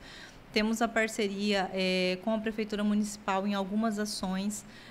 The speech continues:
Eh, somos parceiros também dos eventos, inclusive estaremos presentes na Agrifam, com stand, eh, com brindes, com abertura de contas.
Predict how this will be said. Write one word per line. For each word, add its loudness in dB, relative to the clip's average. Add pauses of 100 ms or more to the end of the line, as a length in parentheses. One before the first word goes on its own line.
Eh, 2
somos 0
parceiros 0
também -2
dos -2
eventos, 0
inclusive 0
estaremos -2
presentes -2
na 0
Agrifam, -2
com 0
stand, -2 (360)
eh, 2
com 4
brindes, 0
com -4
abertura -2
de -6
contas. -2